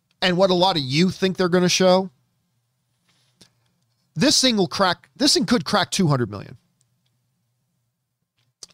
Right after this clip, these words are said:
If in the next trailer they decide to pl-, still play close to the vest,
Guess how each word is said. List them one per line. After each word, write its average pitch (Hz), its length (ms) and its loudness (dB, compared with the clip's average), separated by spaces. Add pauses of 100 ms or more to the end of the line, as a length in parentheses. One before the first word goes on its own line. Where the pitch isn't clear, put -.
If 330 260 -2
in 285 160 0
the 247 60 2
next 240 260 0
trailer 208 300 2
they 185 120 2
decide 185 320 0
to 180 40 -2
pl-, 208 220 -6
still 226 300 2
play 208 220 0
close - 340 -2
to 175 100 -2
the 151 80 -2
vest, 143 460 -2